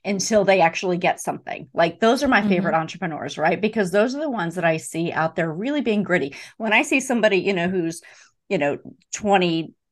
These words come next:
Speaker 1: you know, who, who is in college and just raised twenty-five million dollars for a business that doesn't exist, has never made a profit, and doesn't have any users, I'm always like, "Who invested in that?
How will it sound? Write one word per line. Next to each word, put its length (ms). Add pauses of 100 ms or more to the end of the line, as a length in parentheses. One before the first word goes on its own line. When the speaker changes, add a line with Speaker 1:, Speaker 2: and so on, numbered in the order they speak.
(120)
Speaker 1:
you 120
know, 120
who, 120
who 180
is 100
in 120
college 400
and 80
just 180
raised 300
twenty-five 440
million 280
dollars 400
for 260
a 80
business 380
that 100
doesn't 260
exist, 440
has 160
never 160
made 160
a 20
profit, 380
and 80
doesn't 180
have 140
any 160
users, 520
I'm 160
always 240
like, 300 (280)
"Who 220 (120)
invested 500
in 160
that? 320